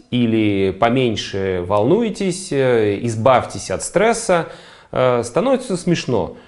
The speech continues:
потому что полностью избавиться от стресса невозможно. Но в наших с вами силах, э, минимизировать его воздействие. Стресс-менеджмент — это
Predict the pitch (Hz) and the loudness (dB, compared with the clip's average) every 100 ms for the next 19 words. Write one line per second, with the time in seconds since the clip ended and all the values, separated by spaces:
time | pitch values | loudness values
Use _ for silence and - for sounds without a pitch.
0 | - - 139 156 147 139 226 208 147 - | -12 -2 0 2 -2 0 4 4 4 -2
1 | 131 123 147 139 160 160 - 254 254 170 | -4 2 2 2 -2 -2 0 0 0 0
2 | 151 131 123 95 80 80 - _ - - | 0 0 0 -2 -4 -14 -18 _ -20 -20
3 | - - - 143 160 147 - - - _ | -20 -12 0 4 6 4 0 -8 -20 _
4 | _ 117 170 180 - 123 - 143 104 87 | _ 0 2 2 -2 -6 0 0 0 -6
5 | - 202 269 277 - - _ _ _ _ | -6 -4 -2 -4 -8 -20 _ _ _ _
6 | 120 113 107 117 160 160 151 131 160 202 | -4 -2 0 0 2 2 0 2 2 2
7 | 202 143 127 127 117 104 104 87 - - | 0 -2 -2 2 2 0 -4 -6 -8 -16
8 | - - _ _ _ - - 175 202 - | -16 -18 _ _ _ -14 0 4 4 4
9 | 202 226 185 131 131 101 101 135 139 131 | 4 4 4 4 2 2 0 -2 0 -2
10 | - | -4